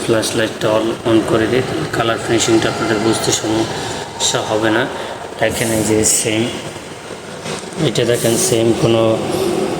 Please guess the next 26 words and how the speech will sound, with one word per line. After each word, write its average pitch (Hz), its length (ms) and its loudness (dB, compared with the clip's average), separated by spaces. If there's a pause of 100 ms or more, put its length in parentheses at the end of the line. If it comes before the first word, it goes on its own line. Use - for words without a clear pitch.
(680)
একদম 117 440 2 (840)
কালার 123 220 2 (140)
ফিনিশিংটা 117 540 2 (200)
পারফেক্টলি 120 540 2
করা 113 200 4
হয়েছে। 110 360 2 (460)
আমাদের 135 260 6
প্রত্যেকটা 127 400 2
ফার্নিচার 120 400 2
সেম 117 340 0
কালার 117 260 0 (100)
ফিনিশিং, 117 260 0
একটা 110 340 0
জালি 113 240 2
নকশা 120 300 2
আছে, 113 220 0
একটা 110 240 -2
হেড 113 180 -2 (100)
বক্স 120 260 2
আছে 117 260 0 (480)
এবং 123 140 4
একটা 120 260 0
কানাডিয়ান 120 360 2
ওক 123 340 2
veneer-এর 120 360 2 (1000)
আপনার, 117 440 2